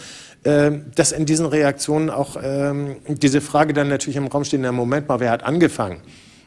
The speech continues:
Äh, und hier ganz klar die Antwort geliefert wird, äh, ähm, äh, die wahren Schuldigen am Zweiten Weltkrieg sind die Sieger von Versailles. Also in diesem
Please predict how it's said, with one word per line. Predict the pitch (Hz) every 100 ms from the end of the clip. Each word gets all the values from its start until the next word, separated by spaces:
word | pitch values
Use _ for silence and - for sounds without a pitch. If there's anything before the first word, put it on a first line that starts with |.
| -
Äh, | 127 120 117 - - -
und | 127 120 -
hier | 127 - 131 185 - 123 143
ganz | 127 156 -
klar | 131 117 165
die | 170
Antwort | 98 123 139 180 -
geliefert | 139 107 113 - 107 -
wird, | 104 123 175 -
äh, | 143 143 147 151 - - - -
ähm, | 135 131 131 131 123 - _ -
äh, | 123 117 117 113 113 110 - _ _ _ -
die | 131 95
wahren | 101 139 202 214 214
Schuldigen | - 175 165 151 135
am | 120
Zweiten | - 117 113 104
Weltkrieg | 104 127 - 147 147
sind | 113 139 127
die | 131
Sieger | 107 123 170 190 175
von | 170 165
Versailles. | 160 151 151 120 92 - _ _ - - _ _ _ _
Also | - 123
in | - 156 143 123
diesem | 147 196 202